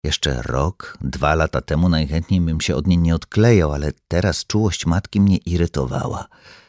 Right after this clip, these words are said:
Uciekałem z krzykiem, kiedy próbowała mnie przytulić albo pocałować przy innych ludziach. Drażnił mnie nawet fakt, że bawi ją moja reakcja. „Zamknął się w sobie po odejściu Madzi, kiedyś taki nie był”,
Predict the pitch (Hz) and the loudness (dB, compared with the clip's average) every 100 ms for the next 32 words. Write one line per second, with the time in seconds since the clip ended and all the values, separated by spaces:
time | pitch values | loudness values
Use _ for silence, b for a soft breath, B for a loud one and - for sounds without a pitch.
0 | B B - - 80 87 65 - - - | B B -8 -4 0 2 0 -2 -6 -2
1 | - - 90 - 65 69 71 71 73 76 | -2 0 0 0 -4 -4 -4 -2 0 0
2 | 69 69 - 82 - 90 98 87 78 65 | 0 -2 -2 -4 -2 2 4 4 0 -2
3 | 62 60 - 78 76 80 78 - 71 73 | -2 -6 -4 2 2 2 0 -2 -2 0
4 | 73 67 62 73 - - - 71 78 101 | 0 -2 -4 -4 -4 -8 -6 -2 0 2
5 | 107 90 85 78 82 101 117 - - 98 | 2 2 2 2 0 0 0 -2 -2 -2
6 | 107 90 85 76 95 95 92 87 85 87 | -2 -4 -2 0 0 2 4 4 4 2
7 | 82 82 67 - - - - - _ _ | 2 0 -2 -6 -8 -10 -12 -18 _ _
8 | _ _ _ _ _ _ _ _ _ _ | _ _ _ _ _ _ _ _ _ _
9 | _ 101 123 127 127 - 82 - - - | _ -2 0 2 0 0 -4 -4 -10 -4
10 | 87 85 73 73 87 87 - 62 65 76 | -2 0 -2 -2 0 -2 -4 -6 -2 -4
11 | 65 67 95 104 - 101 107 101 104 73 | -4 -4 -4 -4 -6 -4 0 2 2 -2
12 | 67 | -10